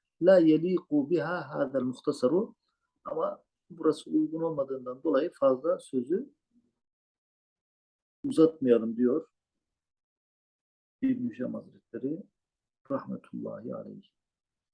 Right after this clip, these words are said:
Şibhul cümletil vâkâti sıleten lil mevsulî.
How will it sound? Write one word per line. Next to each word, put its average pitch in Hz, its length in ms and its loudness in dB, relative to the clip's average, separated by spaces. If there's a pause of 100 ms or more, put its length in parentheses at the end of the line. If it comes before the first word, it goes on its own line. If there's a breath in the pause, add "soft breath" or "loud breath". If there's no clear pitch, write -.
(760)
Şibhul 175 640 0
cümletil 160 580 -2
vâkâti 151 680 0
sıleten 156 460 -2
lil 143 180 0
mevsulî. 127 580 -4